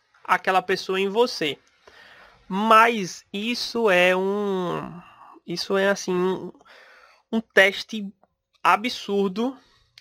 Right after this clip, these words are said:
que você vai precisar fazer de tentativa e erro,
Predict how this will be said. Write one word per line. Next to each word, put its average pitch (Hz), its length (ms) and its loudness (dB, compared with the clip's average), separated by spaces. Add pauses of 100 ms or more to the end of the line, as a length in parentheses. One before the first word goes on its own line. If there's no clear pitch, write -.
(220)
que - 80 -8
você 185 240 -2
vai 185 120 6
precisar 175 320 0
fazer 170 500 2 (320)
de 196 100 -8
tentativa 214 840 0
e 220 160 0
erro, - 280 -6